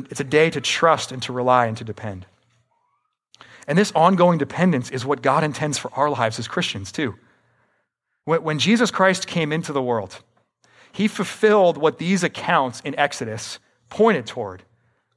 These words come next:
And we got to hear it this morning, even in our liturgy. The Gospel of John, in particular,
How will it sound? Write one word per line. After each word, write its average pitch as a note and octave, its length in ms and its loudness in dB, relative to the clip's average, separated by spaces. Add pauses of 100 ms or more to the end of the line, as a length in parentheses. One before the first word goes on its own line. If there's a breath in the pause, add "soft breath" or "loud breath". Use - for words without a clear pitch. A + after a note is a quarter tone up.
(200)
And C#3+ 80 -4
we D#3 60 -2
got G3 160 2
to F#3 60 -4
hear G3 200 4
it F#3 40 2
this E3+ 160 -6
morning, E3 280 2
even E3+ 200 -2
in D#3+ 80 0
our D3 140 4
liturgy. C#3+ 320 0
The C3+ 80 -4
Gospel F#3+ 480 2
of D3 80 -4
John, D3+ 420 4
in D3+ 100 -8
particular, C3+ 640 -4